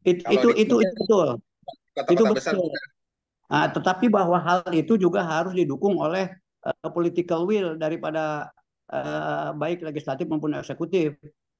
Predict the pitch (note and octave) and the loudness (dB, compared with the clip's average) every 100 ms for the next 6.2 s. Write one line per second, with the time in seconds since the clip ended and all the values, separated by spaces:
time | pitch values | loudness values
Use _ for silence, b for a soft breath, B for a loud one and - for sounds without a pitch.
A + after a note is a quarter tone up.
0 | - B2+ C#3+ C3+ - - _ _ F#3+ F#3+ | -4 -2 0 -2 -6 -14 _ _ -4 -2
1 | G3+ G3+ A#3+ G#3+ F3+ E3 E3+ E3+ E3+ D3+ | -2 0 0 2 2 2 0 -2 -2 -4
2 | D3+ D#3 D3+ D3+ D3 G3 G#3+ A3 B2+ C#3+ | -4 0 0 0 -2 -4 -4 -4 -4 -2
3 | C#3 E3 G#3+ D#3+ C#3 C3 C3 F#3+ E3+ C3+ | -2 -2 -2 -2 -4 -6 -6 -6 -4 -4
4 | B2+ - A2+ E3+ F3 C3 C3+ C3+ B2+ B2+ | -6 -6 -6 -2 -2 -4 -6 -6 -6 -6
5 | B2 A#2+ D3+ D#3+ B2+ C3 A#2 A#2 B2 D3 | -6 -6 -2 -2 -2 -6 -8 -6 -4 -4
6 | - G#2 | -4 -6